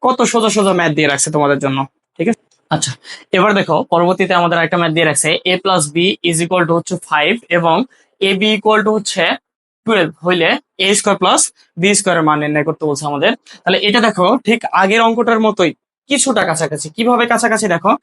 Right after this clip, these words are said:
এই যে এখানে সুন্দর করে বলে দিয়েছে হচ্ছে এ স্কয়ার প্লাস বি স্কয়ার, এটা। আর আমাদের দেওয়া আছে কি, আমরা যখন, আহ, প্রপার অঙ্ক করি তখন দেওয়া আছে টুকু এখানে লিখি, a plus b is equal to five আর a b equal to হচ্ছে,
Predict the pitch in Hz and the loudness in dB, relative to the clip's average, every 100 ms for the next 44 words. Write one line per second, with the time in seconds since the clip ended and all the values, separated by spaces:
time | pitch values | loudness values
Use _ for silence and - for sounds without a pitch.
0 | - - - 170 196 233 214 233 233 233 | -10 -18 -4 -2 0 0 0 0 0 2
1 | 233 214 208 190 185 185 226 - 196 220 | 2 2 2 2 2 0 -2 0 2 2
2 | 214 226 220 240 214 196 175 196 180 - | 0 0 2 2 2 0 2 0 0 0
3 | 139 185 180 151 160 170 185 190 202 208 | -2 0 0 2 2 2 0 2 2 2
4 | 208 180 151 _ - _ - 175 185 196 | 2 0 0 _ -20 _ -2 0 2 2
5 | 214 180 180 180 196 202 190 190 190 190 | 2 2 2 2 0 2 2 2 2 0
6 | 180 190 170 180 175 185 190 190 180 185 | 0 0 2 2 0 -4 -4 -2 -2 -2
7 | 185 180 202 - _ _ - 180 175 185 | -2 -2 -4 -6 _ _ -4 -2 0 0
8 | 170 165 185 175 185 180 180 180 175 202 | 0 2 0 0 0 0 0 0 2 0
9 | - 165 160 165 156 180 185 185 185 170 | 0 0 2 0 0 0 2 4 2 0
10 | 180 - 180 190 185 185 180 202 233 | -4 -2 -4 0 0 0 -2 0 -2